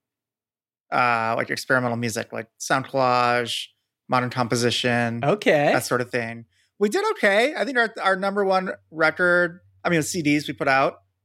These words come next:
Speaker 1: back when people bought those. Uh, you know,
Speaker 2: Yeah. Not a bad time to have a record company.
Speaker 1: Yeah, I mean, we sold fifteen hundred C Ds of our top selling
Speaker 2: Wow,
Speaker 1: record,
Speaker 2: there
Speaker 1: you
Speaker 2: you
Speaker 1: know? That was
Speaker 2: go.
Speaker 1: pretty good.
Speaker 2: Yeah.
Speaker 1: Uh, yeah, um,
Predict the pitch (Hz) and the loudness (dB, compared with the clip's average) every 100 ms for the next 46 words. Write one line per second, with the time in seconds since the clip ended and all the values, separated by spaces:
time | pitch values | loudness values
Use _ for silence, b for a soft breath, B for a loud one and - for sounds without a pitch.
0 | _ 123 117 143 135 147 127 123 131 151 | _ -2 -2 -4 -4 0 2 2 2 0
1 | 180 - _ _ _ - 143 135 131 127 | -2 -12 _ _ _ 0 2 4 2 2
2 | 135 143 226 135 113 _ _ _ 160 202 | 2 2 2 0 -6 _ _ _ 0 0
3 | 196 226 220 - 220 220 220 202 202 214 | 2 2 0 0 2 2 2 2 2 2
4 | 202 170 139 143 160 294 - _ - 180 | 0 0 -2 -2 -2 -4 -8 _ -8 0
5 | 196 180 185 190 180 180 170 - 131 - | 2 2 0 -2 -4 -2 -4 -2 -6 -2
6 | 147 139 147 156 - 165 185 143 123 127 | 0 2 2 0 0 2 2 2 0 -2
7 | 131 - 151 139 165 175 226 190 165 180 | -2 -2 0 2 4 4 4 4 2 4
8 | 190 196 247 349 277 165 392 226 220 294 | 4 4 4 4 2 0 -2 0 2 2
9 | 381 151 233 220 123 - - 170 175 175 | 0 0 2 0 -2 -8 -4 0 2 2
10 | 175 170 165 160 - _ _ - 190 185 | 2 2 0 -2 -10 _ _ -4 0 2
11 | 135 - 160 160 156 165 | 0 0 2 2 0 -6